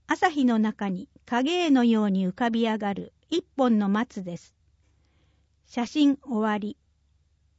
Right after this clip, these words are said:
戦争をしない国が揺らいでいる。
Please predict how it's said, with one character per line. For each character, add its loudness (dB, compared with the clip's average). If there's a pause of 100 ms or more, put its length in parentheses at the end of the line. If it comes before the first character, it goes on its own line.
(1120)
戦 2
争 2
を 4
し 2
な 6
い 2
国 4
が -6 (120)
揺 2
ら 4
い 2
で -2
い -4
る。 -16